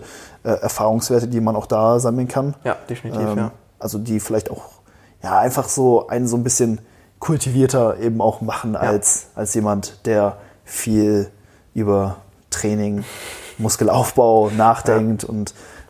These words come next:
Speaker 1: anderen Leuten auch weiterhelfen will,
Speaker 2: Ja.
Speaker 1: Leu-, Kunden betreut und so,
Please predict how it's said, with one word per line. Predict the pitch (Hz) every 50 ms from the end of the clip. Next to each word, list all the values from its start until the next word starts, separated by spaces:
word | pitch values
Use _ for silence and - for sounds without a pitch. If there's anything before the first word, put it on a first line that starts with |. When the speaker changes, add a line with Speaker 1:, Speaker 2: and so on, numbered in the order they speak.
| _ _ -
Speaker 1:
anderen | 123 123 113 107
Leuten | 107 107 107 110
auch | 110 101 -
weiterhelfen | 110 110 - 107 104 104 101 - 107 104
will, | 107 107 104 104 107 104 104 - -
Speaker 2:
Ja. | - 123 113 - - - - _
Speaker 1:
Leu-, | - 107 98 92 - - - -
Kunden | - - 110 104
betreut | 101 104 - - - 104 101 104 101 101
und | 95 95
so, | - 101 95 92